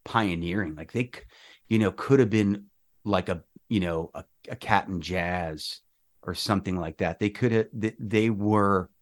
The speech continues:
I mean, to people that love the band, uh, you know, they refer to them, "Oh, I Hate Myself." And, and I, and you felt it. Like, there was a time where they were writing incredible music, and, um,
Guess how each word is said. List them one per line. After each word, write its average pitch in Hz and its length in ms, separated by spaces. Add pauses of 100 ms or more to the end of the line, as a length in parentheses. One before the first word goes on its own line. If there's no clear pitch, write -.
(360)
I 113 60
mean, 101 180
to 104 100
people 139 300
that 98 160
love 98 240
the 87 80
band, 87 540 (760)
uh, - 280 (120)
you 107 120
know, 95 140
they 95 100
refer 95 320
to 101 60
them, 104 160
"Oh, 110 60
I 104 120
Hate 110 200
Myself." 101 460
And, 123 160
and 147 140
I, 156 40
and 165 260
you 170 80
felt 185 380
it. - 120
Like, 101 280 (200)
there 113 120
was 113 240
a 107 40
time 107 640 (520)
where 104 420
they 104 180
were 98 640 (220)
writing 104 300
incredible 110 440
music, 98 680
and, 87 540 (180)
um, 82 420